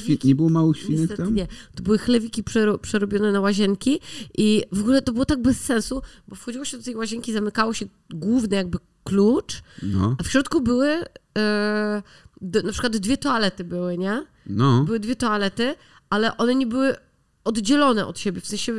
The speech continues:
Speaker 1: nie było drzwi, że
Speaker 2: Okej.
Speaker 1: wchodząc do toalety, jak robiłeś kupę i chciałeś, żeby ktoś jeszcze na przykład sobie wszedł, no to ta
Speaker 2: Mówisz,
Speaker 1: osoba
Speaker 2: mówisz o dwóch, e, w sensie klozetach.
Speaker 1: Tak, siedziała
Speaker 2: A, bo
Speaker 1: obok
Speaker 2: toaleta
Speaker 1: ciebie.
Speaker 2: to jest dla mnie... Toaleta, nie wiem, ja mam w głowie,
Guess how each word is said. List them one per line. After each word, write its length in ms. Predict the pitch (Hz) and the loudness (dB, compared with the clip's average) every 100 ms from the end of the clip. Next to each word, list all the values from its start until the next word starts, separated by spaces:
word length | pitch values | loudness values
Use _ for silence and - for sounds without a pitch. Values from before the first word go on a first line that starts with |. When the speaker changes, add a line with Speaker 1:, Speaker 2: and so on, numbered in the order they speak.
| 151 | -6
Speaker 1:
nie 120 | 220 | -8
było 160 | 220 254 | -6 -8
drzwi, 460 | 208 240 226 165 - | -6 -4 -2 -4 -6
że 160 | - 95 95 | -4 0 2
Speaker 2:
Okej. 280 | 104 90 85 - | 2 2 0 -8
Speaker 1:
wchodząc 500 | - - 254 269 226 | -16 -2 -2 0 -4
do 80 | 220 | -4
toalety, 520 | - 226 220 202 - 233 | 0 2 2 2 2 2
jak 240 | 254 214 | 2 -2
robiłeś 280 | 214 220 - | -2 -2 -4
kupę 340 | 214 - 214 | -6 0 0
i 40 | 196 | 0
chciałeś, 400 | - 208 214 208 | -2 0 0 -4
żeby 160 | 196 | -8
ktoś 280 | - 202 - | -8 -6 -4
jeszcze 220 | 208 - | -2 -2
na 40 | 190 | -2
przykład 240 | 196 - | -4 -4
sobie 160 | 196 196 | -4 -2
wszedł, 280 | - 208 | -2 -2
no 80 | 220 | -2
to 120 | 208 | -4
ta 140 | - 220 | 0 4
Speaker 2:
Mówisz, 260 | 135 143 240 | 8 8 6
Speaker 1:
osoba 260 | 220 233 233 - - | 0 -2 -4 -18 -2
Speaker 2:
mówisz 260 | 117 120 135 | 0 4 2
o 60 | |
dwóch, 460 | 127 120 135 - 131 | 2 4 4 4 2
e, 880 | 131 135 123 - 117 - - 104 110 | 6 6 2 -4 -10 -10 -2 0 0
w 60 | - - | -4 0
sensie 240 | 139 131 | 2 4
klozetach. 640 | - 170 185 165 101 90 - | 2 4 6 4 2 -2 -2
Speaker 1:
Tak, 220 | 247 190 | -4 -4
siedziała 320 | - 220 247 | -4 0 2
Speaker 2:
A, 60 | - | 4
bo 60 | |
Speaker 1:
obok 220 | 110 117 143 | 4 4 6
Speaker 2:
toaleta 340 | 135 147 151 | 6 6 4
Speaker 1:
ciebie. 80 | 175 | 4
Speaker 2:
to 60 | |
jest 120 | 143 127 | 4 4
dla 100 | 143 | 2
mnie... 140 | 139 - _ _ | 0 -4 _ _
Toaleta, 680 | 131 123 135 147 151 160 202 - _ _ - | -6 -2 -2 -2 -2 -6 -6 -14 _ _ -6
nie 240 | 131 123 | -2 0
wiem, 280 | 117 143 156 | 0 -2 0
ja 80 | 147 | 0
mam 160 | 143 | 0
w 60 | 135 | 2
głowie, 400 | 135 123 143 | 2 4 2